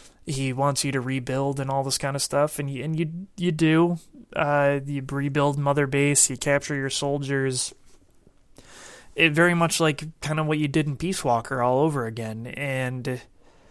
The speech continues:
this, this is where it gets weird, is because, like, the f-, game is very front-loaded and backloaded with story. There's not a whole lot in the middle, and it's weird because what Metal Gear Solid is known for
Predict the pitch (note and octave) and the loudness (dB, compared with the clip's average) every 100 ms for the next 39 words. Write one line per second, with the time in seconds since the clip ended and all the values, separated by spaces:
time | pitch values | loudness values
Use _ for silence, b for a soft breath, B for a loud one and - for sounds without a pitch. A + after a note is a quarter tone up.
0 | b b b - D#3 A3+ A3+ G#3 B3+ A#3+ | b b b -6 -2 0 0 0 2 2
1 | G3 G3 E3 D3 - C#3 C3 A#2+ C#3 - | 4 4 4 0 0 -2 0 -2 -4 -4
2 | C#3 D3 C3+ D#3+ D#3+ E3 D3+ - - - | -2 -2 -2 -4 -6 -2 -2 -4 -8 -8
3 | F3+ E3 G#3+ A3 E3+ C#3 D3+ D#3 - - | -6 -4 -2 0 0 2 2 2 0 -4
4 | - D3 - D3+ D3 D3 D3 D3 D3 - | -2 -2 -2 0 2 2 0 0 -4 -8
5 | b b b _ _ _ E3 C#3 A#2+ - | b b b _ _ _ -2 -2 -6 2
6 | C3+ C3+ - C3 B2 A#2+ A#2 A#2+ A#2+ A#2 | 4 4 2 -2 0 0 -4 -4 -4 0
7 | - - B2 A#2 G#2+ A2 B2+ D3 D#3+ E3 | 0 2 0 -2 -4 -4 -4 0 2 2
8 | E3 - E3+ D3+ C3+ C3+ C3+ C3 B2 A#2+ | 0 0 0 2 4 4 4 -2 -6 -2
9 | B2 A2 A2 A#2 D3 B2+ A#2+ - F#3 F#3 | -2 -4 -6 -6 -6 -4 -6 -2 2 2
10 | D#3 C#3+ C3+ C3 B2 - B B B C#3 | 2 -4 -2 -2 -4 -10 B B B -4
11 | C3+ D3 D#3 D3 C#3 - C3 B2+ B2+ B2 | 2 2 2 0 -2 0 2 2 -2 -2
12 | A#2+ B2 C3 C3+ C#3+ D#3+ E3 - E3+ E3 | -4 -4 -4 -2 0 0 -2 -2 0 2
13 | F3 F#3 | 2 0